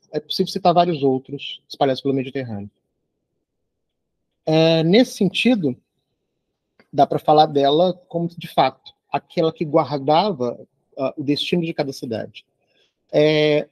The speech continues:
não exatamente como um protetor, no sentido de proteger contra os males ou evitar as inimizades, mas,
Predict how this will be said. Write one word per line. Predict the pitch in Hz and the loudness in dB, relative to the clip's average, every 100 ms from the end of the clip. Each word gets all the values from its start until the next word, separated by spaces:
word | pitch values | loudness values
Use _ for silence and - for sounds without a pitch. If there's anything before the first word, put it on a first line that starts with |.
| _ | _
não | 202 202 | 0 4
exatamente | 220 196 202 202 | 2 2 -2 0
como | 208 | 0
um | 196 | -2
protetor, | 190 180 160 - 190 196 | -2 -2 -2 0 0 0
no | 147 | -2
sentido | 147 151 160 | -6 -8 -4
de | 160 | -4
proteger | - 156 147 123 170 175 - | -2 -2 -2 0 -2 -4 -6
contra | 143 135 | -8 -6
os | 120 | -4
males | 127 151 175 160 135 123 | 0 2 2 0 0 -2
ou | 127 143 | 0 0
evitar | 139 139 135 - 139 | 0 -4 -8 -2 -2
as | 131 | 0
inimizades, | 135 127 117 131 135 123 | -2 -2 -2 0 -2 -4
mas, | 123 127 - | -8 -8 -10